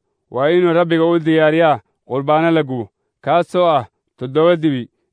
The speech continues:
iyo toddoba wan oo aan iin lahayn, oo uu toddobadii maalmoodba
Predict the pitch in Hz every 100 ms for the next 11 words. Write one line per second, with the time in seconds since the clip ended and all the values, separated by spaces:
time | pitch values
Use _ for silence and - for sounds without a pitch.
0 | - 123 - 143 156 175 165 139 104 _
1 | - 147 160 160 165 156 151 _ - 196
2 | 185 170 156 165 156 113 _ - 127 151
3 | 160 165 156 185 190 180 170 170 185 165
4 | 127